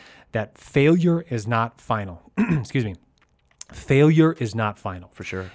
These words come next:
Speaker 1: And that is the mistake that we make is, uh, unfortunately, when we have a setback, when we have something happen in our life that is either tragic or, uh, does, we don't reach that goal that we want to achieve, we allow that failure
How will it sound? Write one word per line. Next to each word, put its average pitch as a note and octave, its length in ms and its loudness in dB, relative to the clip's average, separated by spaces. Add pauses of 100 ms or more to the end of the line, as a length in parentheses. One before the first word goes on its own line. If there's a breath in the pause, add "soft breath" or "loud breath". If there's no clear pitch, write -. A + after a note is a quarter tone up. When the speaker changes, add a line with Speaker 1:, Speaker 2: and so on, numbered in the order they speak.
(160)
Speaker 1:
And A2+ 420 -2 (120)
that B2 200 2
is C#3+ 120 0
the C3 60 -2
mistake B2+ 360 -2
that A#2 120 -4
we G#2 120 -8
make E3 280 0
is, A2+ 220 -4 (340 loud breath)
uh, A2+ 220 -4 (140)
unfortunately, C3 480 0
when A#2 120 -2
we G#2+ 100 -4
have A#2 220 -4
a A2 60 -6
setback, G2+ 480 -6
when G2+ 100 -10
we G#2 120 -8
have B2 340 -8
something A#2 320 -6
happen A2 400 -6
in G#2+ 100 -2
our G2+ 120 -4
life G#2+ 260 -4
that G2+ 160 -6
is F#2+ 180 -8
either G2+ 200 -6
tragic G#2+ 720 -4 (380 loud breath)
or, G#2 460 -4
uh, G#2+ 180 -4
does, A2+ 360 -2
we A#2 80 -6
don't A#2+ 180 -2
reach A2 280 -8
that G2+ 180 -8
goal G#2+ 220 -2
that G#2 180 -8
we G2+ 320 -6
want A2 200 -4
to G#2+ 60 -8
achieve, A2+ 480 -4 (460 loud breath)
we A#2+ 400 -2
allow A#2 400 2
that C3+ 240 0
failure A#2 800 -2